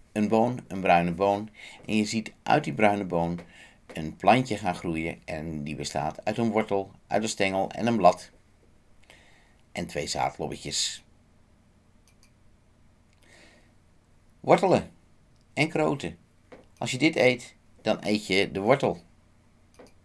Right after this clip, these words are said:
Dit zijn spruiten en dit is andijvie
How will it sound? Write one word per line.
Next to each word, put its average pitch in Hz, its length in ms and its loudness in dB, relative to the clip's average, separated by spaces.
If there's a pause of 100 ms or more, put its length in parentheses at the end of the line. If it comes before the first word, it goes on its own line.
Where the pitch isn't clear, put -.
(1300)
Dit - 420 -4
zijn 90 280 -4
spruiten 143 600 4 (560)
en 92 140 -10
dit 117 120 0
is 131 120 0
andijvie 95 680 4